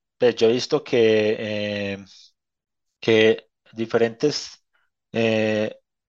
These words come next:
pues diferentes tránsitos han cambiado su forma de, de, de recibir los trámites, requisitos más que todo, que en unos tránsitos piden más que todo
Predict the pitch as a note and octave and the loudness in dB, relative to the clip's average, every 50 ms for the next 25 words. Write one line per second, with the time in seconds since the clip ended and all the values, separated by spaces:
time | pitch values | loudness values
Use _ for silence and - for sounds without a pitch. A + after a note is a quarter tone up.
0 | _ _ _ _ _ _ _ - A#2+ A2+ G#2 - G#2 G2+ - B2 A2+ - B2 A2+ | _ _ _ _ _ _ _ -6 -6 -6 -6 -6 -8 -8 -6 -8 -8 -4 -2 -2
1 | G#2+ G#2+ - - A2+ - - A2 G#2 G2+ - - - _ _ - - - _ - | -2 -2 -4 -8 -8 -8 -8 -8 -8 -8 -12 -16 -20 _ _ -20 -20 -20 _ -14
2 | G2 G2+ G2 - A2+ A2+ A2 G#2+ A2 G#2+ G#2 G#2+ G#2+ G#2+ G#2+ G2+ F#2+ - G#2 G2+ | -14 -12 -8 -8 -8 -6 -6 -4 -2 0 2 2 2 2 0 -2 -8 -12 -16 -14
3 | - - G2 G2 G2 G2+ G#2+ G#2 G#2+ G#2+ G#2 G#2 G2+ F#2+ F#2 _ _ _ _ _ | -12 -12 -12 -10 -6 -4 -2 -2 -2 -2 -4 -4 -6 -10 -12 _ _ _ _ _
4 | _ _ - G2 G2 F#2+ F#2+ F#2+ F#2+ F#2+ F#2+ - G2 G2 F#2+ F#2 F#2 F#2 F2+ F2+ | _ _ -10 -8 -6 -6 -6 -6 -6 -8 -8 -10 -8 -8 -6 -6 -6 -6 -6 -6
5 | F2 - - D#2+ _ _ G2+ G2+ G2+ G2 F2 - - G2 F#2+ G2 G#2 G#2 - B2+ | -8 -10 -12 -16 _ _ -8 -6 -6 -6 -6 -8 -10 -10 -10 -10 -10 -4 -2 -2
6 | B2+ A#2+ A2 - G#2+ G#2 G2 - - G#2 - - G2 - B2 A#2 A#2+ B2+ A#2 G#2 | -2 -2 -2 -6 -8 -8 -8 -10 -12 -12 -12 -12 -8 -6 -6 -6 -6 -10 -20 -20
7 | _ _ _ _ _ _ _ _ _ _ A2 G#2 - - B2+ A2+ - - C3 B2 | _ _ _ _ _ _ _ _ _ _ -10 -10 -4 -4 -4 -2 2 4 4 4
8 | G#2+ F#2 F2 - _ _ _ _ _ _ _ _ _ - A#2 A2 A2 A2 A#2 B2+ | 4 2 -2 -10 _ _ _ _ _ _ _ _ _ -8 -6 -6 -6 -6 -8 -8
9 | C3 - - C3+ C3+ B2+ B2+ - B2 - - _ _ - B2 A#2+ A#2+ A#2+ A#2+ A#2 | -6 -4 0 2 2 2 0 -2 -8 -8 -10 _ _ -8 -4 -2 0 2 2 2
10 | A#2 A#2 A2+ - _ _ _ _ _ _ - G#2+ - - B2 A2+ - - A#2 A#2+ | 2 0 -2 -10 _ _ _ _ _ _ -10 -10 -6 -6 -6 -2 2 4 6 6
11 | A#2 A#2 B2 - - - | 6 6 4 2 0 -6